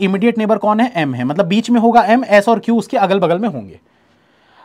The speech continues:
अब दोस्तों, यहां पर बहुत इंपॉर्टेंट चीज क्या है? इंपॉर्टेंट चीज है कि किस कंडीशन से आपको स्टार्ट करना है और कहां बैठाना है।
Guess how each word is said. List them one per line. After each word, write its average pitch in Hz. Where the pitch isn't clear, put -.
अब 311
दोस्तों, 302
यहां 269
पर 277
बहुत 240
इंपॉर्टेंट 208
चीज 233
क्या 196
है? 196
इंपॉर्टेंट 185
चीज 196
है 226
कि 247
किस 240
कंडीशन 175
से 262
आपको 220
स्टार्ट 170
करना 185
है 247
और 220
कहां 147
बैठाना 92
है। 92